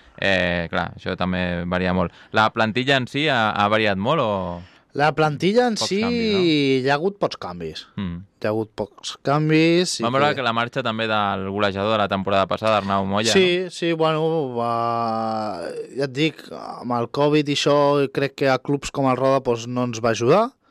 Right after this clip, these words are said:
Speaker 1: Mhm.
Speaker 2: A mitja, sobretot no ens va ajudar el fet tampoc de no entrar a la fase d'ascens, sinó d'entrar a la fase de permanència, perquè, bueno, com és lògic, o com pot ser lògic per alguna gent, eh, van aparèixer clubs posant molts diners a sobre de la taula alguns jugadors,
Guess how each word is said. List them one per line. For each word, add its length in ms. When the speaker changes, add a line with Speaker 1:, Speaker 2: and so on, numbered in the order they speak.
Speaker 1:
Mhm. 220
Speaker 2:
A 140
mitja, 1120
sobretot 460
no 140
ens 160
va 60
ajudar 280
el 60
fet 200
tampoc 300
de 200
no 100
entrar 480
a 20
la 120
fase 240
d'ascens, 500
sinó 180
d'entrar 300
a 100
la 60
fase 220
de 140
permanència, 480
perquè, 260
bueno, 280
com 260
és 200
lògic, 500
o 260
com 200
pot 200
ser 200
lògic 280
per 100
alguna 380
gent, 260
eh, 160
van 180
aparèixer 420
clubs 320
posant 420
molts 320
diners 240
a 80
sobre 240
de 80
la 100
taula 260
alguns 220
jugadors, 440